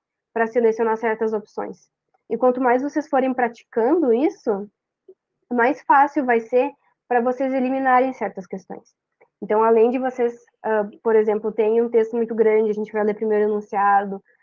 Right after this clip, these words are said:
prestar atenção no título, prestar atenção na, na bibliografia,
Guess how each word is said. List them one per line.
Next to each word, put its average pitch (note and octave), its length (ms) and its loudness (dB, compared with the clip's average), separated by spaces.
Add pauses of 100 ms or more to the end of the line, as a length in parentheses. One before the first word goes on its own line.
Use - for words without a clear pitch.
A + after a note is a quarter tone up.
(180)
prestar A3+ 220 2
atenção A#3+ 400 -2
no A3+ 120 0
título, A#3 560 -6
prestar A3+ 300 -4
atenção A3 340 -2
na, G#3 380 0 (340)
na - 80 -2
bibliografia, A3+ 960 2